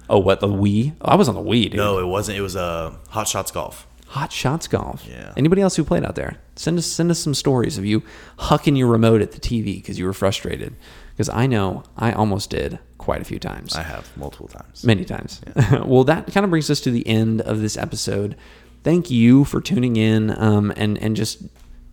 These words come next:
Speaker 1: riffing with us. I know we like to talk about a bunch of random stuff. Um, obviously, this episode is fear. We went in a lot of different directions, but if you have any ideas for topics in the future or, th-, you know, stories that you want us to read on the show,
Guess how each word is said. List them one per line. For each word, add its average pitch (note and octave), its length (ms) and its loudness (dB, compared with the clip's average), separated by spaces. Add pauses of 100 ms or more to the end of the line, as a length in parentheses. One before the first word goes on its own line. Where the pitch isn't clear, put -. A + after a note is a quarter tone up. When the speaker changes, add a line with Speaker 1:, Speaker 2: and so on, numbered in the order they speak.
(120)
Speaker 1:
riffing E3+ 360 8
with G#2 160 0
us. - 240 -6
I G#2 80 -2
know A2+ 120 4
we A2+ 140 4
like A2 180 2
to - 60 -14
talk G#2 180 0
about G#2+ 160 0
a G#2+ 60 0
bunch G#2+ 180 -2
of A2+ 60 -2
random A2 240 0
stuff. A2 520 0
Um, G#2 380 2 (460)
obviously, G#2+ 300 0
this G#2 180 0
episode A2 380 2
is - 160 -2
fear. C3 520 2
We - 120 -2
went A2 160 2
in G#2 80 0
a G#2 100 2
lot A2 160 2
of A2+ 60 -2
different A2+ 240 -2
directions, A#2+ 560 0
but - 280 0 (280)
if C3+ 100 -2
you D#3+ 160 4
have D#3 240 4
any B2 260 2
ideas A2+ 540 2
for A2 140 -4
topics D3+ 440 -4
in F#2+ 60 -4
the - 80 -12
future C3+ 580 2 (300)
or, - 120 2
th-, - 180 -12 (100)
you A2+ 100 2
know, G2+ 100 4
stories B2 520 6
that - 140 -4
you A2 180 4
want B2 180 4
us A#2 120 -2
to A2 80 0
read A2+ 220 4
on A#2 100 2
the A2 80 2
show, D#3 460 0